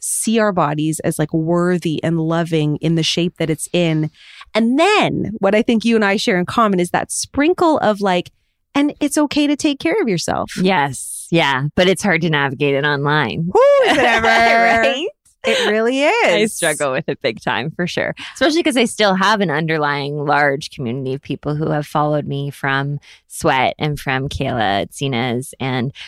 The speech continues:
Speaker 2: from that space, which is a community I still adore and really relate to. And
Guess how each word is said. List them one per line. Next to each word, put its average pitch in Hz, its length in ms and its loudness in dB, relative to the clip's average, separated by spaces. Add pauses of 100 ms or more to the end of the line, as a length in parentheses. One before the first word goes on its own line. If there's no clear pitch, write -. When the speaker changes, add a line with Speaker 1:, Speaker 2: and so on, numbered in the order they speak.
(120)
Speaker 2:
from 160 300 2
that 143 320 -2
space, 196 400 0
which 196 220 -4
is 220 260 -2
a 262 100 -2
community 302 540 -2
I 254 240 0
still 254 320 0
adore 220 460 4
and 170 220 0
really 202 240 2
relate 196 400 0
to. 160 400 4
And 165 240 2